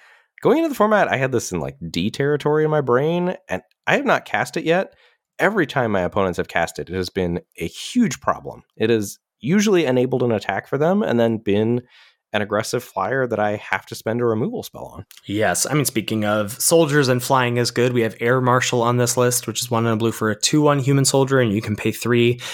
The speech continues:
Speaker 2: to have target soldier gain flying until end of turn. My first round opponent at, uh, the pre-release that I played in at the L G S in Chicago, uh, had this on the battlefield in a, a pretty decent white-blue soldier aggressive deck, and she went,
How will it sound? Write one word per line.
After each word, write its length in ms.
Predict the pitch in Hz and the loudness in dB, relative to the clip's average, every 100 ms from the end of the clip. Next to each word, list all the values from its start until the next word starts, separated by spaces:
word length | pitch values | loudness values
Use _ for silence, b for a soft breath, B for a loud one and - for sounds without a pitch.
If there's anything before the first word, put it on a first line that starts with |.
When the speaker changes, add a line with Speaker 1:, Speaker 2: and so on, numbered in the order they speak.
| B | B
Speaker 2:
to 80 | - | -2
have 100 | 107 | 0
target 320 | - 120 107 | 2 0 0
soldier 360 | - 107 107 110 | 0 0 2 -2
gain 240 | 113 107 | 0 -2
flying 340 | - 101 104 113 | 0 0 0 0
until 260 | 117 120 | 0 0
end 80 | 117 | -2
of 80 | 117 | -2
turn. 240 | - 123 | -2 0
My 120 | 110 | 0
first 340 | 95 151 143 - | 0 0 0 2
round 240 | 120 120 | 0 0
opponent 540 | 107 - 117 110 113 - B B B | -2 -2 0 -2 -4 -10 B B B
at, 300 | 110 107 - | -2 -2 0
uh, 240 | 110 104 101 | 0 0 -2
the 100 | 98 | -2
pre-release 560 | - 135 127 110 107 | 2 4 4 4 0
that 140 | - 101 | 0 0
I 60 | |
played 320 | 98 113 110 | 0 0 0
in 120 | 104 104 | 2 0
at 140 | 101 | 0
the 80 | 92 | 0
L 120 | 92 | 0
G 160 | - 101 | 0 0
S 180 | 98 | 0
in 80 | 107 | 0
Chicago, 760 | 101 104 - 120 117 98 104 120 B B B | -2 -2 0 2 2 0 0 -4 B B B
uh, 400 | 117 107 101 101 - | 0 2 0 -2 -6
had 260 | - 113 104 | -4 -2 -2
this 100 | 107 | -2
on 120 | 117 | -2
the 40 | |
battlefield 560 | 101 95 107 - 151 175 | 0 0 0 0 0 0
in 140 | - | 0
a, 80 | 160 - | -2 -2
a 80 | 190 | -6
pretty 360 | - - 285 170 | -4 -2 0 -2
decent 460 | 104 110 139 117 | -4 0 0 0
white-blue 520 | 95 113 - 123 120 | 0 -2 0 2 4
soldier 480 | 127 - 113 120 117 | 2 0 0 0 0
aggressive 400 | 117 107 110 117 | 0 -2 -4 -2
deck, 320 | 113 143 - | 0 0 0
and 180 | 123 110 | -4 -2
she 240 | - 113 107 | -4 -4 -2
went, 280 | 117 113 | -2 -4